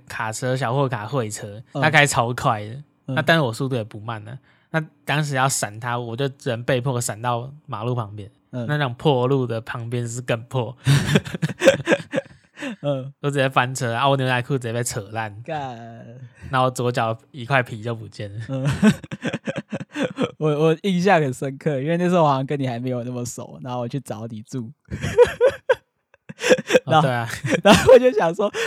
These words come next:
Speaker 2: ，“哇，怎么一个在，在这边工作追飞鼠的学长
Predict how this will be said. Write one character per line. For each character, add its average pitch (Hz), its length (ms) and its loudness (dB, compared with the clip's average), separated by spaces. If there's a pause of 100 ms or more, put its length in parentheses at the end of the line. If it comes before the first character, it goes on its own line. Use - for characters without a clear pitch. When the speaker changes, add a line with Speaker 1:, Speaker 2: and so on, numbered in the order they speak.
Speaker 2:
，“哇， 285 320 4
怎 254 140 -2
么 254 140 4
一 269 80 -6
个 277 140 -6
在， 285 280 -2 (220)
在 254 260 0 (160)
这 269 100 -6
边 247 240 2 (200)
工 233 220 2
作 226 280 2
追 220 420 -2
飞 208 260 0
鼠 196 120 -6
的 165 160 2
学 170 320 -4
长 143 360 -2